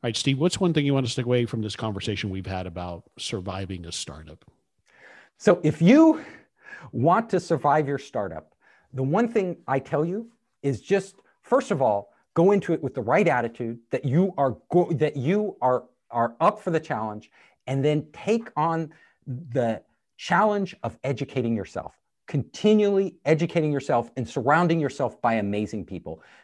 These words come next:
Speaker 2: The more amazing people you surround yourself with, the higher your chance of success.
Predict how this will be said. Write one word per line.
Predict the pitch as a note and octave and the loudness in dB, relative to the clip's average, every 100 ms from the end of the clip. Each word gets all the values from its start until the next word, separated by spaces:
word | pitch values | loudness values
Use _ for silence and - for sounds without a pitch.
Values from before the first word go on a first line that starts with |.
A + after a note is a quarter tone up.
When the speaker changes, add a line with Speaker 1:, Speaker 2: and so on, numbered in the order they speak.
| - | -4
Speaker 2:
The | A#2+ | 2
more | D3+ G#3+ B3+ - | 6 8 8 6
amazing | D#3 C#3+ F3 G3+ A3 | 4 6 4 4 2
people | F3+ G3+ G3 F#3 - _ | 2 0 0 -4 -6 _
you | - D3+ | -2 -2
surround | D#3 E3 C#3+ E3+ | 2 2 4 2
yourself | F3+ F3+ G3 - | 0 -2 -2 -2
with, | G3 - _ _ | -4 -6 _ _
the | A#2+ | -8
higher | G#2+ - D#3 F3 F3 F3 - - | -8 -4 0 0 0 -4 -12 -18
your | F#2+ B2 B2 | -8 -6 -6
chance | - G#2+ F#2+ - | -6 -10 -10 -14
of | - E2 | -16 -12
success. | F2+ - D2+ - _ | -12 -12 -14 -16 _